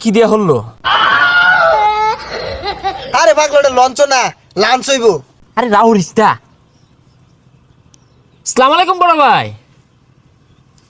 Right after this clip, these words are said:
Speaker 1: হ্যাঁ, হ্যাঁ, লঞ্চ করতাছ? হেই যাই রে, কেন ছাতা পড়াটা? হ্যাঁ, হ্যাঁ, ও কি দিয়া? চকন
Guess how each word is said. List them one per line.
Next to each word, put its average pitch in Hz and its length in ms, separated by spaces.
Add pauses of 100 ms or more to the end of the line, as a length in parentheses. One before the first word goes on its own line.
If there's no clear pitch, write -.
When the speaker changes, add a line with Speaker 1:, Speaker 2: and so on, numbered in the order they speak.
(120)
Speaker 1:
হ্যাঁ, 247 440
হ্যাঁ, 247 280 (840)
লঞ্চ 220 260 (120)
করতাছ? 311 320 (1200)
হেই 494 180
যাই 415 120
রে, 277 100
কেন 320 180
ছাতা 277 220
পড়াটা? 160 240 (680)
হ্যাঁ, 277 240
হ্যাঁ, 240 200 (640)
ও - 20 (120)
কি 226 180
দিয়া? 311 220 (1300)
চকন 269 300